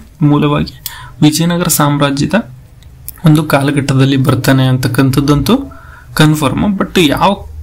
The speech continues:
ಟೈಮಲ್ಲಿ ಇದ್ದ ಅನ್ನೋದು guarantee ಗೊತ್ತಿಲ್ಲ. ಅದನ್ನು ಕೂಡ ಇವನು ಎರಡು ಕೃತಿಗಳನ್ನು ರಚಿಸಿದ್ದಾನೆ. ಒಂದು ಕರ್ನಾಟ ಭಾರತ ಕಥಾಮಂಜರಿ, ಗದುಗಿನ ಭಾರತ ಅಂತೇಳಿನೂ ಕರೀತಾರೆ,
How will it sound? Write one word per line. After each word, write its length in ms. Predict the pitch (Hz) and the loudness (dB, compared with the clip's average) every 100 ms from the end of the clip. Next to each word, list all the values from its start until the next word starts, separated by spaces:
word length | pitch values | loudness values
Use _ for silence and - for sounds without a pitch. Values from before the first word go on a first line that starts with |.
| - | -2
ಟೈಮಲ್ಲಿ 400 | 156 170 175 156 | 0 2 2 0
ಇದ್ದ 160 | 147 139 | 0 0
ಅನ್ನೋದು 760 | 139 - 143 143 135 233 - - - - - - - - - 151 | 0 -2 0 0 2 0 -2 -10 -20 -18 -16 -16 -16 -18 -4 0
guarantee 420 | 147 139 139 175 | 2 2 0 0
ಗೊತ್ತಿಲ್ಲ. 440 | 151 135 127 131 | -2 -2 -2 0
ಅದನ್ನು 340 | 139 139 139 147 | 0 0 0 -2
ಕೂಡ 160 | 143 - - - - - - | -2 -4 -4 -10 -12 -4 2
ಇವನು 440 | 175 190 220 285 | 2 2 -2 0
ಎರಡು 280 | 165 147 170 | 2 2 2
ಕೃತಿಗಳನ್ನು 600 | 160 151 151 147 147 160 | 0 -2 0 0 0 0
ರಚಿಸಿದ್ದಾನೆ. 760 | 156 - - 135 143 220 - 151 | -2 -2 0 0 0 -2 -2 0
ಒಂದು 560 | 143 175 185 233 269 - | 2 2 2 0 0 0
ಕರ್ನಾಟ 420 | 147 147 147 143 | 0 2 2 0
ಭಾರತ 380 | 147 151 147 143 | -2 0 0 -2
ಕಥಾಮಂಜರಿ, 800 | 143 139 139 139 147 147 233 165 | -2 0 0 0 0 0 0 0
ಗದುಗಿನ 340 | 139 143 139 | 0 2 0
ಭಾರತ 340 | 139 135 135 139 | 2 0 0 0
ಅಂತೇಳಿನೂ 480 | 139 151 139 139 | 0 0 0 0
ಕರೀತಾರೆ, 380 | 139 147 139 135 | 0 -2 0 0